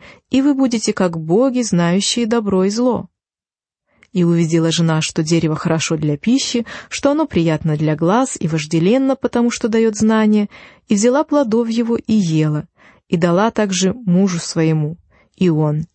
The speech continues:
ел». Грех проник в этот мир через вопрос искусителя:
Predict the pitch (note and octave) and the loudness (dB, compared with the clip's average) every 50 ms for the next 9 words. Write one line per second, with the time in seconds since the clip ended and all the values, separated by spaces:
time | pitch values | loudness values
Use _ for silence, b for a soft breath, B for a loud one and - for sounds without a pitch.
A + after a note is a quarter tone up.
0 | _ _ - E3+ E3 D#3+ D3+ D#3+ D3+ - _ _ _ _ _ _ _ _ _ _ | _ _ -2 0 2 2 0 0 -2 -8 _ _ _ _ _ _ _ _ _ _
1 | _ _ _ _ _ _ _ _ _ b b b b b b b b b b b | _ _ _ _ _ _ _ _ _ b b b b b b b b b b b
2 | b b b b b - E3+ D#3 F#3 G3 B3+ D4+ D4 - - - - B3 B3 B3 | b b b b b -8 -2 0 2 4 4 2 0 -2 -6 -2 0 2 4 4
3 | C4+ D4+ C#4+ - C4 C4 - B3+ - - G#3 G#3 B3 C#4 - - - A#3+ A3+ A#3 | 2 2 2 0 0 0 0 -2 0 0 2 2 2 0 -2 -2 -4 -2 -2 -2
4 | G#3 G3+ G3+ G3+ - - A3 A3 - - - G3+ - - - G3+ - - - F#3 | 0 0 -2 -2 0 -2 -2 -2 -2 -4 -6 -6 -6 -2 -4 -4 -2 0 -2 -2
5 | E3+ - - D#3 D3 D3+ F3+ | -2 -2 -2 -2 -2 -4 -6